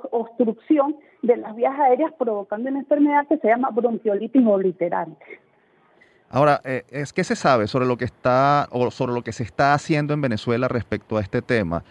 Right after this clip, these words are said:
Speaker 2: Eh, ¿hay regulación, eh, sobre el vapeo? Eh, vemos que cada vez proliferan, cada vez más proliferan los negocios de venta de este tipo de cigarrillos.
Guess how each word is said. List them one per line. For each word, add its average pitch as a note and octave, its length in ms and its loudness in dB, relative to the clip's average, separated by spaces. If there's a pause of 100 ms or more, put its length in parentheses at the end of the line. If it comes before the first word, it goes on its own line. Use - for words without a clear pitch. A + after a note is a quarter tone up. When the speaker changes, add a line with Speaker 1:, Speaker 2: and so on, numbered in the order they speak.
(380)
Speaker 2:
Eh, A#2+ 260 4
¿hay D3 140 4
regulación, D#3+ 1200 0
eh, A2+ 120 -4
sobre A2+ 300 0
el G#2+ 100 0
vapeo? C#3+ 720 2 (320)
Eh, A2 220 0
vemos C3 360 -2
que G3 100 2
cada C3 260 6
vez D3 440 0 (200)
proliferan, C#3 680 2
cada C3 180 4
vez C#3+ 140 2
más C#3+ 280 0
proliferan A2+ 480 0
los C3+ 100 0
negocios G#2+ 500 -2
de A2+ 120 0
venta G#2 440 0
de G#2+ 120 0
este A#2 240 -6
tipo A#2 640 -4
de F#2+ 80 -2
cigarrillos. G2 800 -2